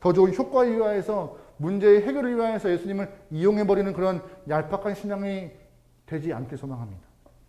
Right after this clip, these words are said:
두 번째 보시면요. 예수님은 그 불편한 마음을 갖고 제자들에게 말씀하세요. "그렇다면 너희는 나를 누구라 하느냐?"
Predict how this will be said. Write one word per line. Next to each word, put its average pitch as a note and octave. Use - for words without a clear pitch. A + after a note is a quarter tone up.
두 E3+
번째 G3+
보시면요. E3+
예수님은 G#3
그 G3+
불편한 B3
마음을 A3+
갖고 G3+
제자들에게 F3+
말씀하세요. C#3
"그렇다면 F3
너희는 D#3+
나를 G3+
누구라 E3
하느냐?" D#3+